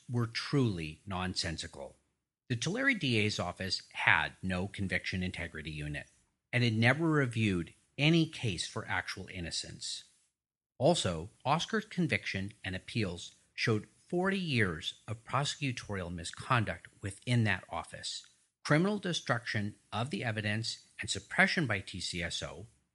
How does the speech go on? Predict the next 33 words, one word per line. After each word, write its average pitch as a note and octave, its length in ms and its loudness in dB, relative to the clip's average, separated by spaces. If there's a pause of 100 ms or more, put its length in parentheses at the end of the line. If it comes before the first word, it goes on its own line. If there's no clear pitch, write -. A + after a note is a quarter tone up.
(200)
close A3+ 220 4
family D3+ 320 4
relationships A#2 800 0
between C3+ 500 0
T B2 200 -4
C G2+ 200 -2
S F2+ 220 -2
O F2+ 240 -6 (160)
and B2 200 2
the C#3 100 0
D A2+ 260 -2
A's, E2+ 400 0 (520)
and A#2+ 140 6
the B2 80 8
new F3+ 260 6
suspect - 640 -2
had E3+ 180 -2
been D#3 120 4
an D3+ 200 4
active A2+ 380 2
duty F#2 200 0
police C3 540 -2
officer F2+ 480 -6
in E3 240 8
the D#3 100 6
D A2+ 240 0
A's F#2 220 -2
jurisdiction. E2+ 680 -6 (1080)
Those B3 300 4
were D3+ 100 2
the G#2 140 0
very B2+ 360 2
reasons A2+ 600 0